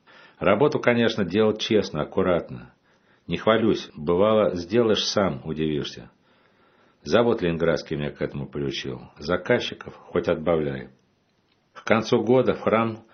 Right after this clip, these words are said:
стало приходить уже человек восемьдесят-девяносто, в основном пожилые, а по второму году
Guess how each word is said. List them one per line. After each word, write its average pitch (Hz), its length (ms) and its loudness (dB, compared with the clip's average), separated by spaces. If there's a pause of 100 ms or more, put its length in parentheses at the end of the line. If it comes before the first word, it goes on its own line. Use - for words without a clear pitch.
(180)
стало 95 320 2
приходить 87 480 -2
уже 85 220 0
человек 82 480 -2
восемьдесят-девяносто, 69 1300 -6 (380)
в 71 80 -8
основном 85 440 -2
пожилые, 73 760 -2 (360)
а - 100 -14
по - 120 -10
второму 101 500 -2
году 92 460 -2